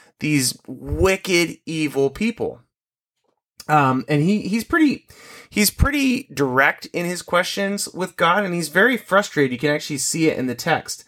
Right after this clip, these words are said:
Um, here, here he says in verse thirteen, "You are pure. You cannot stand the sight of evil. Will you wink at their treachery?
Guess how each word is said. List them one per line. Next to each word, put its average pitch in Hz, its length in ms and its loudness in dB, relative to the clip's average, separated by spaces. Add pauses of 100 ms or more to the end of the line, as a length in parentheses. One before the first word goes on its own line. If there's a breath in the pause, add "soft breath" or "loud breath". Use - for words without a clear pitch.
(360 soft breath)
Um, 135 320 4
here, 143 220 0
here 160 160 2
he 170 100 0
says 135 460 2
in 135 180 -2
verse 139 240 -2
thirteen, 135 460 -4
"You 165 160 -2
are 147 120 2
pure. 143 540 -2 (260 soft breath)
You 139 140 -2
cannot 160 400 2
stand 160 420 2
the 139 80 0
sight 135 280 0
of 117 100 -4
evil. 113 480 -6 (220 soft breath)
Will 143 140 2
you 143 180 0
wink 156 360 2
at 160 120 -4
their 131 160 0
treachery? 113 640 -2